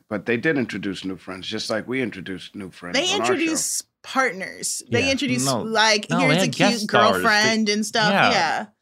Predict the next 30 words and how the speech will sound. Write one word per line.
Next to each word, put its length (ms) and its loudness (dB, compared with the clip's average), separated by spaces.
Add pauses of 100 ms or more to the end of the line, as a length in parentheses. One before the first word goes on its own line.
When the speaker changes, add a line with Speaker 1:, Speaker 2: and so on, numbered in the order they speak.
(300)
Speaker 1:
I 100 4
don't 180 2
know, 180 -2
man. 400 -4
I 180 0
don't 220 -4
know, 200 -10
man. 320 -8
I 120 0
just 260 -4
think, 260 0 (400)
Speaker 4:
Wow. 320 0
Speaker 1:
I 100 4
think 200 -2
there's 180 0
always 440 0
a 60 2
way 180 0
to, 240 -2 (280)
maybe 360 0
it's 140 -2
a 40 0
break 440 0
that's 240 -8
needed. 360 -8
Frasier's 480 0
having 320 -2
had 200 -2
a 60 -4
great 340 -4